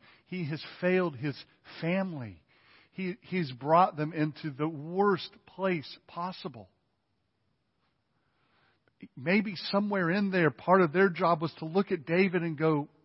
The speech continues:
"Hey, this isn't okay." Right? There has to be, there has to be a wake-up moment sometimes for us where we, we look at each other and we have that ability,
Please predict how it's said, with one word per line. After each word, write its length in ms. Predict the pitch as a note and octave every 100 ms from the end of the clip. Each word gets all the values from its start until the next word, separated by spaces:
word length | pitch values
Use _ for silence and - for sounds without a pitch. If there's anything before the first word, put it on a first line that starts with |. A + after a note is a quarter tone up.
| _ _ _ _ _ _ -
"Hey, 360 | G3+ G3+ A#2+ - _ _ _ _ _ _ _ _ _ _ _
this 180 | F#3 G3+
isn't 260 | A#3 G3 F#3
okay." 580 | D3+ - F3 A#3+ F#3 F#2 _ _ _ _ _ _ _ _ _ _ _ _ -
Right? 260 | C3+ G3+ - _ _ _ _ _ _ _ - - _ _ _
There 140 | D#3+ E3
has 360 | D#3 F#3+ G3+ -
to 60 | D#3+
be, 360 | F3 E3 C#3 _ _
there 100 | D#3
has 140 | F#3 F#3+
to 60 | F#3
be 100 | F3
a 80 |
wake-up 500 | C3+ C#3+ G3+ - F3 B2+
moment 320 | C#3 C3 - -
sometimes 480 | C3+ C3 C3+ B2 -
for 200 | C#3+ B2+
us 80 | B2 -
where 120 | C#3+
we, 160 | C3+ C3 - _
we 100 | C#3
look 400 | C3 C#3 F#3+ G3
at 80 | F3+
each 220 | C#3+ -
other 400 | E3+ E3+ D3 B2 - _ -
and 160 | C3+
we 120 | C3+ C3+
have 260 | D3 E3
that 160 | D#3 D3
ability, 720 | B2+ D#3 E3+ E3 C3 A#2+ C3